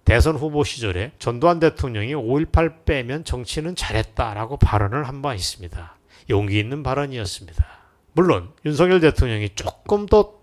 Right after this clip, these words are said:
똑똑해서 "오일팔로 끝내 나라를 구했으니 정말로 잘하셨습니다. 구국 대통령이 맞습니다." 라고 얘기했으면 이백 점을 맞을 수 있었지만 그건 한국적 상황에서 어려웠을 것입니다.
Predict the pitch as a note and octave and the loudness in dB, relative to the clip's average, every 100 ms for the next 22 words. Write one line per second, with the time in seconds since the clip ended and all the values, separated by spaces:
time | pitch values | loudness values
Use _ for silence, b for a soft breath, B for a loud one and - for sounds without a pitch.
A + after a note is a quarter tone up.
0 | _ - - G#3+ - B2+ - F2+ - _ | _ 2 4 2 4 4 0 -10 -14 _
1 | _ - C3 G3+ A3 - E3+ F#3+ F#3 F3+ | _ 2 6 6 4 4 6 8 6 6
2 | F3 - G3 F#3 F3 E3+ C#3+ A#2+ B2+ B2+ | 2 0 -2 -2 -4 -2 2 4 4 2
3 | B2 - C3 A#2 A#2 - B2 A2 - F3 | -2 -6 0 2 2 0 -4 0 2 2
4 | A3 A#3+ A#3 A#3 B3 A#3+ A3+ - D#3 - | 0 0 2 4 4 4 4 0 -2 -2
5 | D3 - B2 A#2 A#2 G#2+ - E3+ G#3 G#3 | -6 -6 -10 -10 -10 -6 -4 -4 -4 -4
6 | G3 - F3+ E3+ F#3 F3+ D#3 F3 D#3+ C#3+ | -4 -8 -8 -8 -6 -4 -4 -6 -4 -4
7 | A#2 B B C#3+ C3 F3+ A#3+ F#3 C#3+ A#2 | -4 B B 4 6 6 6 8 6 4
8 | D#3 C3+ C3+ G3+ A3+ A3 - G3 G#3+ G3 | -2 -6 -2 4 4 4 2 0 0 0
9 | B2 C3+ - C3 - A#2 - A#2+ E2+ E3 | 0 -2 -6 -6 -4 -6 -6 -10 -12 -14
10 | _ B2 G#2+ C#3 D#3 D3+ F3 - C3+ A#2+ | _ -6 -4 -6 -8 -8 -10 -6 -6 -6
11 | F#2 F#2 A#2 F#2 A2+ D#3+ - E3+ - - | -6 -8 -4 -4 -2 -4 -6 -10 -12 -14
12 | - D3 - | -14 -16 -20